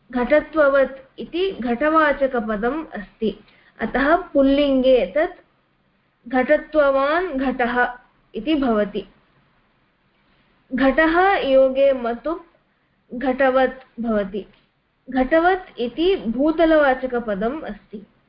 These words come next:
घटवत् भूतलम् इति भवति। घटवत् इत्यस्य भावः घटवत्वं। तथा घटवत्वं योगे मतुप्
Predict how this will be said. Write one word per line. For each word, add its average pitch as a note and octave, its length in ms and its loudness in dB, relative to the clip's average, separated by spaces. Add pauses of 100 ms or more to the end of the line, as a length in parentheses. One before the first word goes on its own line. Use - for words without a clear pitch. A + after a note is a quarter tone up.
(960)
घटवत् D#4 760 2
भूतलम् A#3 580 -2 (1120)
इति A#3+ 200 -6
भवति। A3 500 -4 (1200)
घटवत् C#4 920 0
इत्यस्य B3 600 -2
भावः B3+ 760 0
घटवत्वं। A#3 720 0 (920)
तथा D4 300 0
घटवत्वं D4+ 960 -2
योगे B3 420 2
मतुप् A3+ 580 -6